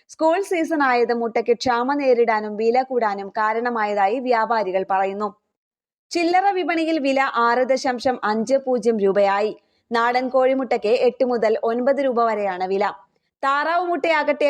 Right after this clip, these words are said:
പതിമൂന്ന് മുതൽ പതിമൂന്ന് രൂപ വരെയായി. ഈ വിലയ്ക്കും നാടൻ താറാവ് മുട്ടകൾ ആവശ്യത്തിന് കിട്ടാനില്ലെന്നാണ് വ്യാപാരികൾ പറയുന്നത്. വീടുകളിലെ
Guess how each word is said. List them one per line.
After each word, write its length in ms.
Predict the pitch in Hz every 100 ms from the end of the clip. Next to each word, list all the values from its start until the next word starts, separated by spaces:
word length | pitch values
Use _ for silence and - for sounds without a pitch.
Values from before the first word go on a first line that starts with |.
| 285
പതിമൂന്ന് 460 | 240 226 254 285 285
മുതൽ 260 | 269 247 240 233
പതിമൂന്ന് 460 | 208 214 233 262 262
രൂപ 200 | 226 208
വരെയായി. 460 | 202 185 196 196 196 - _ _
ഈ 100 | 220 240
വിലയ്ക്കും 440 | 262 247 247 226 262 - - -
നാടൻ 380 | 254 277 311 339
താറാവ് 440 | 294 254 269 294 294
മുട്ടകൾ 320 | - 247 247 240 226
ആവശ്യത്തിന് 540 | 240 277 320 294 277 233
കിട്ടാനില്ലെന്നാണ് 960 | 226 233 269 285 285 277 269 220 190 190
വ്യാപാരികൾ 640 | 208 214 214 233 190 190 196
പറയുന്നത്. 500 | 190 190 196 196 208 - _ _ _ _ _ _ _ _ _ -
വീടുകളിലെ 640 | 330 370 415 427 403 392